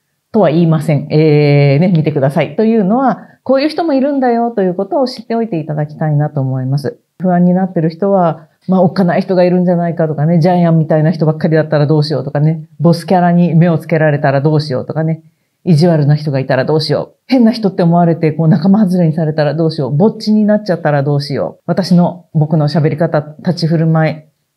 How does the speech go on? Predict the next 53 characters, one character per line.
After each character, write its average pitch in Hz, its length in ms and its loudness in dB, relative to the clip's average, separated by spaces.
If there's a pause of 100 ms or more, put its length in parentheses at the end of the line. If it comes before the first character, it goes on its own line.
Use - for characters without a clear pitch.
(120)
変 180 120 4
じ 151 60 2
ゃ 151 60 2
な 175 100 2
い 175 40 -2
か 165 100 -2
な。 160 260 -2 (300)
あ 180 80 2
と、 156 140 -2
気 175 160 -2
が 247 80 2
合 330 140 -2
う 330 40 -6
人 202 140 -2
が 160 80 0
い 151 40 0
な 151 120 0
か 151 60 -6
っ 147 100 -10
た 151 80 -2
ら 143 100 0
ど 180 120 2
う 180 40 2
し 175 140 -8
よ 120 240 -4 (400)
う。 190 40 -2
な 262 140 2
ん 269 180 -2
て 262 120 2
い 247 80 4
う 233 80 2
ふ 226 40 2
う 220 60 4
に 175 60 4
も、 156 100 4
も 151 300 4
う 143 100 4
い 147 80 4
ろ 202 120 4
ん 269 100 2
な 269 80 2
こ 269 100 -2
と 254 140 0
を 170 80 -2
考 151 320 -2
え 143 100 0
ち 143 100 -10
ゃ 120 60 -4
う - 100 -10
ん - 140 -12
で - 80 -12
す 180 140 -4
ね。 247 180 -2